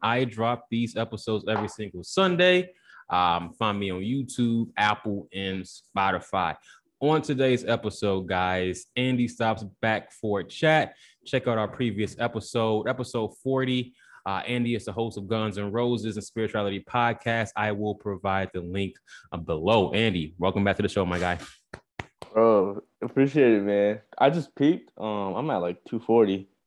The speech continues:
Speaker 2: Or no, one forty. One forty-three on mine
Speaker 1: God
Speaker 2: 'cause I
Speaker 1: damn.
Speaker 2: stopped podcasting for, like, about a year 'cause I had to,
Speaker 1: Dang.
Speaker 2: like, I had to, like, get myself right internally. So
Speaker 1: I feel that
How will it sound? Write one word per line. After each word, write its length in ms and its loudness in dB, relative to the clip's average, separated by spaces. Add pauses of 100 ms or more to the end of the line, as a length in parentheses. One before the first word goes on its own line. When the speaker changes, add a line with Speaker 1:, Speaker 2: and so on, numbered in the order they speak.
(240)
Speaker 2:
Or 140 8
no, 100 6
one 200 4
forty. 360 0 (160)
One 180 2
forty-three 600 -2
on 140 -8
mine 280 0
Speaker 1:
God 80 -8
Speaker 2:
'cause 160 -6
I 120 2
Speaker 1:
damn. 80 -4
Speaker 2:
stopped 260 4
podcasting 600 0 (460)
for, 120 -2
like, 160 0
about 280 2
a 40 -2
year 400 0 (120)
'cause 140 -6
I 140 0
had 100 4
to, 60 -2
Speaker 1:
Dang. 80 -2
Speaker 2:
like, 240 -4 (880)
I 80 2
had 60 6
to, 60 8
like, 220 6
get 120 4
myself 340 0
right 260 4 (400)
internally. 680 0 (360)
So 520 0 (120)
Speaker 1:
I 120 -4
feel 420 0
that 460 0